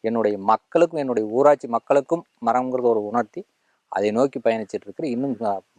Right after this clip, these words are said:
அநேகம், இன்னும் பஞ்சாயத்து முழுவதுமே மரங்கள் நட்டணுங்கிறது என்னுடைய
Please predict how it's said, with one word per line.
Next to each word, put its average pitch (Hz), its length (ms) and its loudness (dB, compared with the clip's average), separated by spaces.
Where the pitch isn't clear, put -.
அநேகம், 135 540 0
இன்னும் 117 280 -8
பஞ்சாயத்து 113 420 2
முழுவதுமே 139 440 2
மரங்கள் 110 360 -2
நட்டணுங்கிறது 101 600 -6
என்னுடைய 92 260 -8